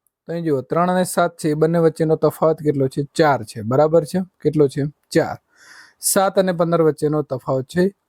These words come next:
આઠ. એવી રીતે અહીં તમારે ઉમેરવાના છે સોળ,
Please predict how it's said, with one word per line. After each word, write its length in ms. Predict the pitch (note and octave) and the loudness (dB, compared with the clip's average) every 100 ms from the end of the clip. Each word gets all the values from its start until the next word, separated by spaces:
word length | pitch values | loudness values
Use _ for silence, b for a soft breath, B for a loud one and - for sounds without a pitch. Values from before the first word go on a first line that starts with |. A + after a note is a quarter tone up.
| _ | _
આઠ. 420 | G#3+ F3+ A2+ - _ _ _ _ _ _ G3 | -2 -2 -6 -18 _ _ _ _ _ _ 0
એવી 160 | G#3+ | 2
રીતે 300 | F3+ B2 B2 B2+ - _ - | 2 0 -4 -6 -8 _ -2
અહીં 180 | F3 G3+ | 0 2
તમારે 300 | F#3 D#3+ D#3 | 2 4 2
ઉમેરવાના 500 | D3 C#3+ C3 B2 A#2+ | 0 0 -2 -4 -6
છે 160 | D#3+ | -6
સોળ, 380 | D#3 - A3 B2 | -2 0 0 -2